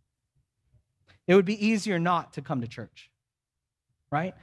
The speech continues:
And now that you can watch online, it's tempting to just go back to bed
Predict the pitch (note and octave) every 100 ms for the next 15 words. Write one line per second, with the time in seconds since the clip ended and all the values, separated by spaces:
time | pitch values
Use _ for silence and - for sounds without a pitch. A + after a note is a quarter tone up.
0 | - _ - G#3+ A3 A#3+ C#4 A3 A#3 A#3
1 | G#3 A#3 A#3 G3+ G#3 A#3+ G#3+ G3+ - -
2 | D4+ E4 A#3+ F#3+ E3+ A#3 A#3 G#3 A3 A#3
3 | A3+ G#3+ C#4+ F#3 G#3+